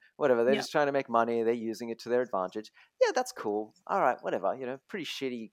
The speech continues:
Speaker 1: game you're playing. But
Speaker 2: Mm.
Speaker 1: the problem is, is that it programs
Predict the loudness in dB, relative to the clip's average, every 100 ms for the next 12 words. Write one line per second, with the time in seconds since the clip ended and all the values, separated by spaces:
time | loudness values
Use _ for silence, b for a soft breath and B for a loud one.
0 | -4 -2 -2 -6 -6 -6 -8 -10 -18 B
1 | B B B _ 2 4 4 0 _ _
2 | _ _ _ _ _ _ _ _ -8 -2
3 | 0 4 2 2 -2 0 -2 -4 -8 -4
4 | -2 -2 -4 _ _ _ -8 -8 -6 2
5 | 2 4 0 -2 -4 -8 -16 -18